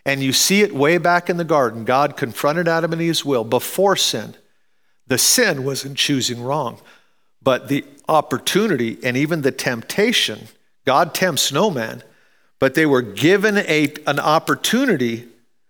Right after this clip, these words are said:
to choose the right and to continue to grow.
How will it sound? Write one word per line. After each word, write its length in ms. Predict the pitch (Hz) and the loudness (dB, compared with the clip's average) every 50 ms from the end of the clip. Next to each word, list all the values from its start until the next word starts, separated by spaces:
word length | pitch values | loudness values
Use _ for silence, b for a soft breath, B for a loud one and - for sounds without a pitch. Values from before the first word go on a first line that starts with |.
| _ _ _ _ _ _ _ - | _ _ _ _ _ _ _ -6
to 100 | - 131 | -6 -4
choose 480 | - - - - 185 214 233 240 220 - | 0 0 2 4 4 4 4 4 2 2
the 140 | 247 240 | 0 0
right 380 | 233 220 202 165 135 131 131 - - - | 2 4 4 4 4 2 0 -2 -6 -4
and 140 | 143 139 131 | -4 -4 -2
to 100 | - 147 | -4 -6
continue 480 | 139 - 156 135 - - 156 143 139 135 | -4 -4 -6 -4 -2 -4 -2 -2 -2 -2
to 100 | 131 131 | -4 -2
grow. 460 | 120 143 170 156 123 104 - - B | 0 2 2 2 2 0 -4 -10 B